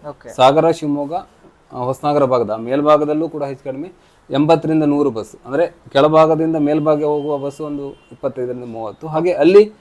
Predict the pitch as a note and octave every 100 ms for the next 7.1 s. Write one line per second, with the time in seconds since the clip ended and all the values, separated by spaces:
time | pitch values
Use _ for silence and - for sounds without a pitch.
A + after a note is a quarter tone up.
0 | _ _ - C#3 C3+ C#3 - C3 C3 C3
1 | B2+ B2+ C#3 E3 D#3+ D#3 C3+ C3 A#2+ A2+
2 | G#2+ G#2 C3+ C3+ D3 C#3 B2+ C#3 C3+ G3+
3 | _ _ _ _ A#2+ B2 F3 F3+ D3+ C#3+
4 | - C#3 F#3 C3 A#2+ A#2+ A#2 G2 - A2+
5 | D3 C#3 - B2 B2+ C3+ C#3 C#3 D3 D3+
6 | D#3+ C#3 B2+ D#3 F#3 F3+ F3 E3+ E3 D#3